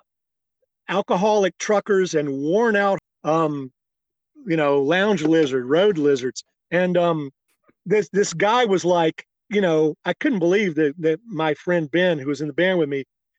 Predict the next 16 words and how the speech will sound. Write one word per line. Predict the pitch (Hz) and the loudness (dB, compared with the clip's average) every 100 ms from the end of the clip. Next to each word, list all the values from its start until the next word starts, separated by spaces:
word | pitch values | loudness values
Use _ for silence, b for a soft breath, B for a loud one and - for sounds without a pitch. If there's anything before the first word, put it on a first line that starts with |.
| _ | _
eh, | 180 262 | -6 -2
he | 185 294 | 0 2
was | 220 | 0
such | - 175 - | 0 0 0
a, | 147 131 _ 170 | -2 -2 _ -8
a | |
reprobate. | 147 175 170 143 160 151 _ | -2 0 0 0 0 -2 _
He, | 160 202 - _ - | -6 -6 -6 _ -6
he | 262 | -2
had | 220 196 | 0 0
no, | 165 175 165 147 - | 0 2 2 -2 -4
he | 226 | 0
had | 156 139 | 0 -2
no, | 147 160 165 170 165 170 190 196 202 185 165 147 135 _ _ - | -4 -2 -2 -2 -2 0 2 2 2 4 2 2 -2 _ _ -6
no | 165 190 185 151 135 - - | -2 2 2 0 -2 -10 -8
humility | 170 160 170 170 165 | -4 0 2 2 2